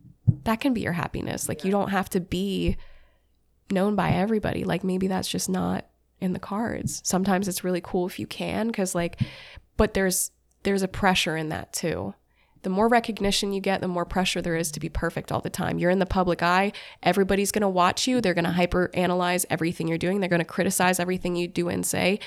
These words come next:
So there's the flip side of the coin. Like, everybody says they want it until they get it. And then you see them depressed and miserable because there's a pressure that comes with it.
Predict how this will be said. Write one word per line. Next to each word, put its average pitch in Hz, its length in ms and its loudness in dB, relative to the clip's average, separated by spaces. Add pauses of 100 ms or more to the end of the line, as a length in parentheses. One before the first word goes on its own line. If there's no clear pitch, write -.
(360)
So - 160 2
there's 185 220 2
the 175 100 -2
flip - 240 -2
side 180 220 2
of 175 60 2
the 175 60 -2
coin. 196 300 0
Like, 175 120 0
everybody 175 380 0
says 180 280 0
they 170 120 -2
want 175 260 0
it - 80 -2
until 180 240 -2
they 165 120 -4
get - 240 0
it. - 200 -4 (380)
And 185 100 2
then 175 120 0
you 175 80 -2
see 180 160 -2
them 170 160 -4
depressed 170 420 -4
and 170 80 -2
miserable - 500 -2
because 170 520 0 (360)
there's 233 220 4
a 240 60 2
pressure 202 400 0
that 220 120 2
comes 269 320 0
with 185 140 -2
it. 110 220 -4